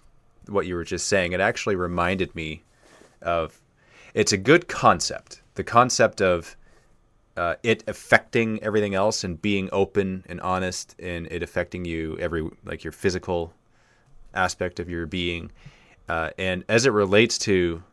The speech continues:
the YouTube channel, a-, and this is, it's kind of, it's related yet unrelated. So this is what I'm thinking. I'm trying to articulate my thoughts here. So when we first started making battle reports, I edited the videos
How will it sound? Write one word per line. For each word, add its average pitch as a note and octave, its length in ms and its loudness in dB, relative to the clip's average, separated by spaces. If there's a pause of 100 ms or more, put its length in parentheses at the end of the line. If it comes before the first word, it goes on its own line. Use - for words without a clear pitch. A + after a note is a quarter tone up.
(240)
the D#2+ 160 -6
YouTube G#2 300 2
channel, E2 440 -2 (1080)
a-, D2 80 -12 (160)
and F#2+ 180 -4
this G#2 160 -4
is, G#2 140 -8
it's F#2 100 -8
kind C3+ 280 4
of, C3+ 260 -6 (720)
it's - 300 -8 (240)
related A2+ 520 4
yet G#2 180 6
unrelated. A2 520 0
So A#2 100 -4
this A#2+ 180 4
is C#3+ 60 2
what A#2+ 120 4
I'm F#2+ 100 2
thinking. D#2 260 -12
I'm F#2 140 -6
trying A2+ 220 4
to F#2 60 4
articulate E2+ 460 0
my - 80 -10
thoughts D2+ 320 -2
here. D2+ 220 -8 (1040)
So A#2+ 420 10
when A2 120 0
we A#2 80 2
first F3 260 6
started D3 240 8
making A#2 220 2
battle G2+ 180 8
reports, E2 540 -4 (760)
I G2+ 120 8
edited A#2 380 6
the A#2 60 0
videos D#2+ 540 -2